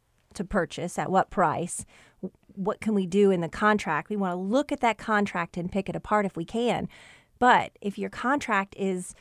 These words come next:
if you're leasing it, renting it, or you've bolted up to one of the carriers, we can't get those details. It's proprietary. So all we can do is look at your drug spend and look at it under a contract if you purchase standalone,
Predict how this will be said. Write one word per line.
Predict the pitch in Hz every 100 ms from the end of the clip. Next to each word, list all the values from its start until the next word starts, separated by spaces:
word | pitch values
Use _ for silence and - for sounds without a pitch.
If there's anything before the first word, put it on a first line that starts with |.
| -
if | 202
you're | 190
leasing | 175 226 - 277
it, | 294 -
renting | 175 208 214 262
it, | 269 269
or | 185
you've | 175 170 - -
bolted | 175 214 220 226
up | 202 220
to | 226
one | 202 190
of |
the | 170
carriers, | 208 196 220 240 233 - _
we | 202
can't | 247 233 208
get | 233 240
those | 233 214
details. | 196 233 - 226 175 -
It's | -
proprietary. | - 208 - 202 196 196 208 143 - - - _ _ -
So | 202
all | 214
we | 226
can | 262 254
do | 247 247
is | 190 202
look | 196
at | 196
your | 185
drug | 196 220 214
spend | - 180 170 185 _ _ -
and | 202
look | 214
at | 208 185
it | 185
under | 185 170
a | 170
contract | - 202 196 208 185
if | 196
you | 202 185
purchase | 196 - 170 -
standalone, | 202 190 180 170 196 226 269